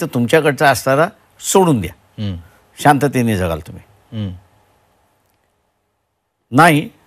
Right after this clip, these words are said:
Speaker 1: तर तुम्ही किती वर्ष ब्लीड व्हाल याचं तुम्हालाही कळणार नाही. डाव्यांनी याच मुद्द्यावरती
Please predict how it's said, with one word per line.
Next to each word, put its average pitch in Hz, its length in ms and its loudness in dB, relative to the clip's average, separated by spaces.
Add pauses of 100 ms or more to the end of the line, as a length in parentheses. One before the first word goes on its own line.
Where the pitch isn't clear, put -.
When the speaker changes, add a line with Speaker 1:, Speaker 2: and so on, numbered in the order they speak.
(920)
Speaker 1:
तर 147 60 -2
तुम्ही 180 220 -4 (100)
किती 147 260 0
वर्ष 170 400 4
ब्लीड 165 400 2
व्हाल 104 240 0 (1500)
याचं 151 320 2
तुम्हालाही 139 320 2
कळणार 80 380 -6
नाही. - 160 -20 (1600)
डाव्यांनी 131 540 2 (1200)
याच 135 400 0 (720)
मुद्द्यावरती 107 600 0